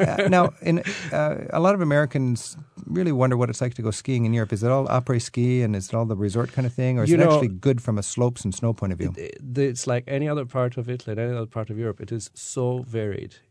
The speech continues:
Speaker 2: You can have an absolute blast in the Alps no matter what your skiing is, no matter what your palate is, no matter what you want to do, the level of money you want to spend, the level of, uh, class you want to have,
Speaker 1: Huh.
Speaker 2: or just really chill out and
Speaker 1: Wow.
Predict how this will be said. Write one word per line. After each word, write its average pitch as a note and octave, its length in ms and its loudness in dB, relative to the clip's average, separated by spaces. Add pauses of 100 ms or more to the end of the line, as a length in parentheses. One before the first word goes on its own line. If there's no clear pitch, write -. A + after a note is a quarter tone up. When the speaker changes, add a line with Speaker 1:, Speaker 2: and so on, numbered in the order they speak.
Speaker 2:
You C3 400 0
can A2+ 300 -4
have A2 240 -4
an A2+ 100 -4
absolute A#2 440 -4
blast A2 360 -4
in A2+ 60 -6
the A2 80 -6
Alps G#2+ 380 -10
no A2+ 160 -2
matter G#2+ 220 -2 (120)
what B2+ 220 -4
your A2+ 80 -4
skiing C3 420 -4
is, C#3 260 -6
no A2+ 60 -6
matter G#2+ 320 -4
what A2+ 300 -6
your A2 80 -4
palate B2 500 -2
is, A#2 180 -4
no A#2 120 -2
matter A2+ 260 -4
what A#2 220 -6
you A#2 80 -6
want G#2+ 160 -8 (100)
to A2 60 -6
do, B2 420 0
the G#2 100 -6
level A2+ 460 0 (400)
of A2+ 100 0
money B2 280 2
you C3 100 2
want B2 180 2
to - 100 -12
spend, B2+ 500 0
the A2 160 -2
level A2+ 480 -2
of, G2+ 420 -2
uh, D2 380 -6 (100)
class B2+ 460 0
you C#3 60 -4
want D3+ 180 -2
to C#3+ 80 -4
have, D3+ 260 -2 (140)
Speaker 1:
Huh. B2 140 -2 (120)
Speaker 2:
or D3+ 120 6
just C3+ 380 -2
really C3+ 400 0
chill B2 240 -4
out A#2 240 -2
and A2 320 -4 (360)
Speaker 1:
Wow. A2 240 -2